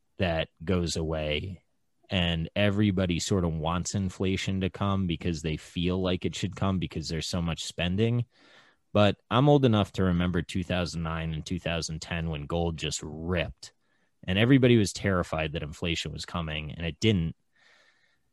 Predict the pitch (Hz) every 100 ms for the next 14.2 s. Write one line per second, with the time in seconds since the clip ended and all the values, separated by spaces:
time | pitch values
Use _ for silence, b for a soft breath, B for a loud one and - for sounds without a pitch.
0 | _ _ _ 127 165 180 147 120 - 131
1 | 117 90 101 95 98 - 113 - 127 110
2 | 117 123 120 127 123 127 90 85 85 87
3 | - 110 92 90 92 90 85 80 92 85
4 | - 90 90 87 82 82 82 - 76 73
5 | - 85 95 117 - - 87 82 87 87
6 | 85 82 82 80 85 82 82 80 82 85
7 | - 85 82 82 78 85 76 - 110 -
8 | 110 101 80 - 85 82 76 - 80 -
9 | 76 78 78 90 - 104 101 104 - 107
10 | - 110 92 104 - 107 101 - - 78
11 | - - 110 127 143 _ _ _ _ _
12 | _ 95 90 87 87 85 82 _ _ 101
13 | 113 143 - 156 127 127 120 - 131 120
14 | 120 87